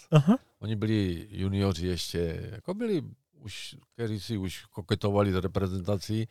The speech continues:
Speaker 1: Mhm.
Speaker 2: Vlastně oni byli oba dva na mistrovství světa v juniorech. Franta byl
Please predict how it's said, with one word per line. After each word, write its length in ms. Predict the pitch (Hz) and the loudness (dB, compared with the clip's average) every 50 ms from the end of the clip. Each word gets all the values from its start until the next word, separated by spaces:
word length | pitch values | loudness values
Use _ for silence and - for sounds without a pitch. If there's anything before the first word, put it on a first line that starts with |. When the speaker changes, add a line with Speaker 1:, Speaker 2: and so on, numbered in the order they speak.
| - - - | -8 0 4
Speaker 1:
Mhm. 120 | 160 123 107 | 6 6 6
Speaker 2:
Vlastně 260 | 131 113 - - 175 | 6 4 4 4 4
oni 120 | 170 170 | 4 4
byli 160 | 165 165 170 | 4 4 4
oba 160 | 165 151 156 151 | 6 6 6 6
dva 160 | 139 139 123 | 6 6 6
na 100 | 104 92 | 4 4
mistrovství 440 | 95 90 - - 87 80 - 87 80 | 2 2 0 -2 -4 -4 -4 -6 -4
světa 320 | - 92 80 - 87 80 | -4 -4 -4 -2 -2 -2
v 60 | 78 | -2
juniorech. 460 | 82 82 80 82 80 76 71 - - - - _ _ _ _ _ _ - - - - - - - - - - _ _ _ _ _ _ _ - | -2 -2 -2 -2 -4 -4 -6 -8 -12 -14 -18 _ _ _ _ _ _ -20 -20 -20 -20 -20 -20 -20 -20 -20 -20 _ _ _ _ _ _ _ -4
Franta 280 | 95 104 92 - 120 113 | -2 -2 0 2 2 2
byl 480 | 107 113 104 85 76 67 65 - - | 4 4 4 4 2 0 -4 -6 -10